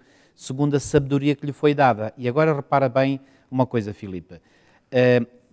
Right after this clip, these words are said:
Pedro aqui reconhece, e, e claro, nós entendemos que Pedro, como qualquer outro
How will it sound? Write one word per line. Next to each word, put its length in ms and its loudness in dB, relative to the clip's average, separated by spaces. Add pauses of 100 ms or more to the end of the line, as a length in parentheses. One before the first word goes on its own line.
(220)
Pedro 340 6
aqui 260 2
reconhece, 680 -10
e, 220 -6 (280)
e 40 -18
claro, 280 2
nós 200 2
entendemos 480 -2
que 120 -14
Pedro, 340 0
como 200 -8
qualquer 380 -2
outro 380 -2